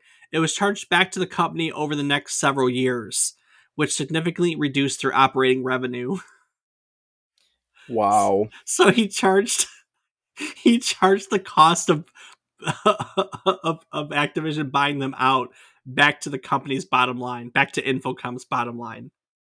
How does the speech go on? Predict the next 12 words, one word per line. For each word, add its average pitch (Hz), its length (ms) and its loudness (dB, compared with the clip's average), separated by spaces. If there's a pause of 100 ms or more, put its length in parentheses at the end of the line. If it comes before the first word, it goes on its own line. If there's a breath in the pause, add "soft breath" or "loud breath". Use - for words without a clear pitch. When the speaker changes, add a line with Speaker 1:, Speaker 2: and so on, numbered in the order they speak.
(1400)
Speaker 2:
After 113 520 6
also 110 460 8
suing 120 560 6
them, 117 400 4
th-, 180 160 2
this 196 200 0
dude 269 140 0
really 139 200 8
wanted 135 240 6
it 120 80 -2
to 110 80 2
fail. 104 400 4